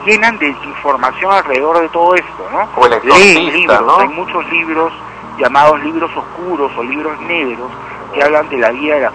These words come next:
Speaker 1: después de la muerte,
Speaker 2: Ajá.
Speaker 1: o, o, o de cómo comunicarse. Entonces, caramba, si yo quiero creer, Sandro, que las pelotas son cuadradas y empiezo a ver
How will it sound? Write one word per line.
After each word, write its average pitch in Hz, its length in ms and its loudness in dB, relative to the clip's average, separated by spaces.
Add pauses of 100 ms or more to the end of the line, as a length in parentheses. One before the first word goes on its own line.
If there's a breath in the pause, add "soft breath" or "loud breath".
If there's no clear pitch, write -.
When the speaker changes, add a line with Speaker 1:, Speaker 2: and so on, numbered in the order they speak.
Speaker 1:
después 117 320 -8
de 139 80 -2
la - 20 -2
muerte, 131 600 -2
Speaker 2:
Ajá. 98 400 -10
Speaker 1:
o, - 20 -2
o, 123 420 -4
o 123 60 -6
de 120 80 -4
cómo 151 240 -4
comunicarse. 151 580 0
Entonces, 170 340 -2 (600 loud breath)
caramba, 143 440 2
si 127 80 -10
yo 185 160 0 (100)
quiero 226 240 2
creer, 151 460 2 (280)
Sandro, 120 460 2 (380 loud breath)
que 135 80 -2
las 127 120 2
pelotas 165 460 2
son 196 120 -2
cuadradas 156 600 8 (300)
y 127 200 -6
empiezo 175 380 -2
a 170 60 6
ver 175 260 6